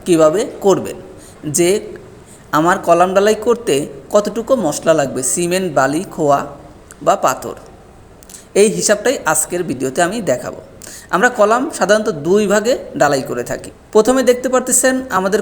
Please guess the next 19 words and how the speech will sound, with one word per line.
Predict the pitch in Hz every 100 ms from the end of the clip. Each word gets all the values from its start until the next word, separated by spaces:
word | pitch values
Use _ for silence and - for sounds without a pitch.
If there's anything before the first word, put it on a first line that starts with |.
| 214
কলাম | 208 220 -
ওয়ান, | 196 202 143 156 - -
মানে | 151 143 139 175
কলাম | 180 196 -
ওয়ান | 180 214 233 - -
সেকশানে | 196 208 214 202
যেগুলো | 175 170 165
আছে | 165 226 165
বারো | 143 147 160 165
ইঞ্চি | 165 175 165
by | 220 233 208
পনেরো | 208 185 165
ইঞ্চি | 160 - -
পাঁচটা | 180 180 - 143
কলাম | 131 131
আছে | 135 160 -
আমাদের | 131 131 127
বিল্ডিংয়ে। | 131 131 143 160 - - - - -
কলাম | 196 202